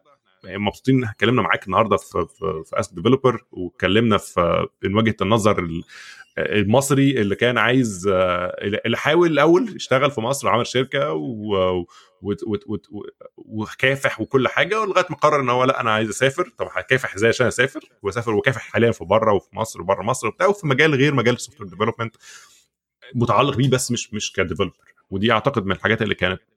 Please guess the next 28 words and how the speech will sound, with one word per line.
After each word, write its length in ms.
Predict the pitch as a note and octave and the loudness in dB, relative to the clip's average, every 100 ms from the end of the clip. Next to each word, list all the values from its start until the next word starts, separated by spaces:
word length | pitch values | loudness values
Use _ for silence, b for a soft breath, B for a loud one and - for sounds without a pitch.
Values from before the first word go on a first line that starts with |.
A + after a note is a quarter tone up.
| _ _ | _ _
ما 40 | - | -4
كانش 180 | A2 A#2+ | -2 0
ليها 120 | A2 | -2
اكزامبلز 460 | F#2+ A2+ G#2+ F#2+ - | -2 -2 -2 -6 -6
كتير، 280 | - C#3+ | -6 -6
فكويس 420 | C#3+ - - A#2 G#2+ | -4 -8 -6 -6 -8
إن 80 | |
إحنا 160 | G#2 G2+ | -8 -10
قدرنا 260 | F2+ G2+ G#2 | -6 -6 -6
ن-، 180 | E2 - _ _ E2+ | -10 -16 _ _ -12
ن-، 340 | D#2+ D#2 E2 - | -10 -12 -14 -14
نلاقي 360 | - F#2+ G#2+ A2 | -6 -2 0 0
اكزامبل 360 | F2+ F2+ A2+ - | -2 -2 -2 0
كويس. 360 | A2+ D#3+ - B B B B B G#2+ | 0 0 -6 B B B B B 2
آه، 280 | G#2+ G#2+ | 4 4
كل 260 | G2 D#3+ D#3+ | 2 4 4
الكوميونيكيشنز 720 | C3+ - A2+ A2+ C#3 C3 G2+ | 2 2 0 2 0 0 0
اللي 140 | G2 G2+ | 2 4
لها 100 | A2 | 4
علاقة 260 | A2+ G#2 | 2 -2
ب-، 140 | F2+ E2+ F#2+ F2+ F2+ E2+ | -4 2 2 2 0 -6
بمصطفى، 840 | E2+ F2 - A#2+ G2+ A2 G2 F2+ F2+ | -8 -8 -2 -2 2 4 4 2 -2
سواء 320 | F#2+ G2 G2 | 0 2 2
التويتر 640 | F2 D#2+ D#2 - A2+ A2+ | -2 -6 -14 -6 -2 0
اكونت، 320 | F2+ A2+ A#2 | 2 0 2
هو 120 | A2+ G#2 | 2 2
أكتر 180 | - | 0
حاجة 400 | - F#2 F2+ E2 | -2 0 2 0